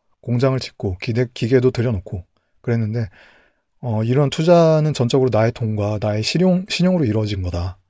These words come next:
그에 대한 어떤 보상을 받는 것은 당연하다. 그런데 마르크스는 이렇게 생각을 했습니다. 공장을 짓고 기계를 만드는데도 결국에는 노동이 필요하다는 거죠. 어, 인간의 노동이 투입되지 않고 생산되는 게 과연 있을까?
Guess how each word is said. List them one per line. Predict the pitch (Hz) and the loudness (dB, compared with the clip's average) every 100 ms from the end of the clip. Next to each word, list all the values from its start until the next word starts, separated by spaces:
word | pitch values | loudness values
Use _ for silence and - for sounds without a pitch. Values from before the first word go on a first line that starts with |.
| _ _ _ _ | _ _ _ _
그에 | 131 | 4
대한 | 135 147 | 6 6
어떤 | 131 113 135 131 131 | 2 0 -2 0 -4
보상을 | - 110 131 | -6 -4 -4
받는 | 123 101 107 | -4 -4 -4
것은 | 95 123 | -6 -6
당연하다. | 110 110 131 82 80 _ _ _ _ _ _ - _ _ | -4 -2 -2 -4 -10 _ _ _ _ _ _ -20 _ _
그런데 | 160 165 | 2 4
마르크스는 | 127 123 156 160 - 160 147 | 6 6 4 -2 -2 0 0
이렇게 | 110 - | -2 -4
생각을 | 127 139 139 127 | -6 -4 -2 -4
했습니다. | 123 107 85 - _ _ _ _ _ _ | -4 -6 -8 -12 _ _ _ _ _ _
공장을 | 123 143 165 160 | 0 4 4 2
짓고 | 131 - | -2 -6
기계를 | 151 123 135 139 | -6 0 0 0
만드는데도 | 117 110 113 113 113 | -2 -4 -4 -4 -4
결국에는 | 143 120 117 127 131 | -4 -4 -2 -2 -2
노동이 | 113 123 165 160 160 - | 0 2 2 2 -2 -4
필요하다는 | 139 143 135 127 123 | 0 0 -2 -4 -6
거죠. | 95 95 87 _ _ _ _ _ _ _ | -6 -6 -10 _ _ _ _ _ _ _
어, | - 104 | -10 -6
인간의 | 110 127 165 156 | -2 0 2 2
노동이 | 120 143 151 139 127 | 2 4 2 0 0
투입되지 | - 165 156 147 | 0 0 2 2
않고 | 117 117 | 0 -2
생산되는 | 127 139 151 135 110 110 | -2 0 0 0 -2 -2
게 | 101 | -4
과연 | - 117 113 | -2 -2 -2
있을까? | 90 147 143 95 87 | -4 -6 -4 -4 -4